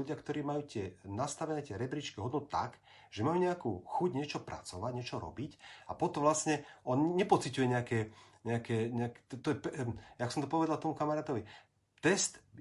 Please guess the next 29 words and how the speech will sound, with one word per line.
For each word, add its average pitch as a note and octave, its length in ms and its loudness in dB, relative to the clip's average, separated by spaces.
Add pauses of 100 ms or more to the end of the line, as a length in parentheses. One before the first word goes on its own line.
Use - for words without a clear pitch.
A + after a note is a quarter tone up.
(220)
tento F3+ 320 4
test, C#3 320 2
ktorý G#2 160 2
my A#2+ 160 0
považujeme B2 560 4
za, F#2+ 320 0 (240)
alebo G2 160 -6
teda A2 80 2
ja C#3 160 8
osobne A2 360 -2
ho F#2 80 -6
považujem G#2+ 400 0
za F#2 120 -6
dosť G#2+ 400 2
ako - 160 -12
zásadný, A2+ 880 -2
čo, - 80 -8
čo - 240 -12
sa G2 160 -4
dialo, B2 400 0 (240)
tak - 200 -10
tento F3+ 360 2
môj F2+ 200 -2
známy B2+ 320 2
ho F#2+ 40 -6
považuje A#2 400 -2 (240)
prd - 240 -2 (160)
vo F#2+ 160 -4
vetre. - 320 -12